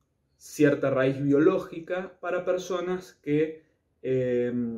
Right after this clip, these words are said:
desean procrear sin estar en pareja o para parejas integradas por dos varones o identidades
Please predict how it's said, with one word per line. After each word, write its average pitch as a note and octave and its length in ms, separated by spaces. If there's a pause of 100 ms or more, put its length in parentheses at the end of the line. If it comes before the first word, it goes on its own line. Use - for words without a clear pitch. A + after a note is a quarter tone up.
(140)
desean C#3+ 800
procrear C3 540
sin F3+ 260
estar D3 240
en F3+ 100
pareja G#3+ 440
o D#3 200
para D#3+ 240
parejas E3 420
integradas C3+ 480
por B2+ 200
dos D3+ 140
varones F3 500
o D#3+ 420
identidades C#3 880